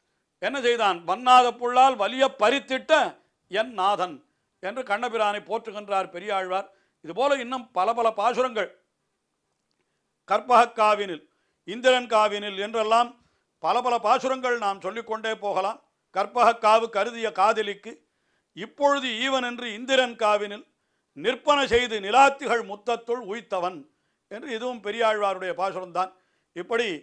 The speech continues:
இந்த சரித்திரத்தை ஆழ்வார்கள் பலர் பாசுரங்களாக பாடியிருக்கிறார்கள். அப்படி வன்துவரை நட்டான்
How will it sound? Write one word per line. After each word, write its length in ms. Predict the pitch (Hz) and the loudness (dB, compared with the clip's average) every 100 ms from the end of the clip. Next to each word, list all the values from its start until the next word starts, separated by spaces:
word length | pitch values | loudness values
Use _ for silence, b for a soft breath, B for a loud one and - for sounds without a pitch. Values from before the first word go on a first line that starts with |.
| _ _ _ 180 | _ _ _ -10
இந்த 140 | 196 | -8
சரித்திரத்தை 540 | 190 202 240 226 220 226 | -4 -4 -2 -4 0 4
ஆழ்வார்கள் 560 | 180 254 269 247 233 233 | 6 6 8 6 6 2
பலர் 320 | 185 220 220 | 2 2 2
பாசுரங்களாக 600 | 185 202 226 220 214 175 | 0 0 -2 0 2 4
பாடியிருக்கிறார்கள். 800 | 151 185 196 190 175 175 160 131 _ _ _ _ - | 4 0 0 -4 -4 -4 -4 -8 _ _ _ _ -4
அப்படி 280 | 156 254 240 | -2 0 -2
வன்துவரை 680 | 165 208 277 294 285 269 254 | 0 0 0 0 4 6 4
நட்டான் 520 | 214 202 - 240 196 | 0 -2 2 2 2